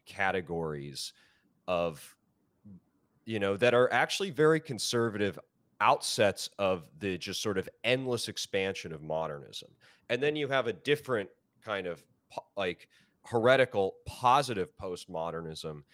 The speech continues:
that, you know, acts as, like, the psychopomp or the jester or the hyoka, which is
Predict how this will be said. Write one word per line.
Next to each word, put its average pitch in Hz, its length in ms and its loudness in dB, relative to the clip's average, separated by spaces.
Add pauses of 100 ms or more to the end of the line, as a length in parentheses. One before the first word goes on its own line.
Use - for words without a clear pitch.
(240)
that, 98 360 0 (880)
you 110 120 -4
know, 98 280 0 (120)
acts 117 360 -2
as, 104 160 -8
like, 101 180 -2
the 92 80 -10
psychopomp 92 960 -2
or 90 80 -8
the 85 120 -10
jester 78 920 -6
or 80 440 -4 (120)
the 78 240 -12
hyoka, 90 800 0 (300)
which 110 240 -4
is 101 340 -4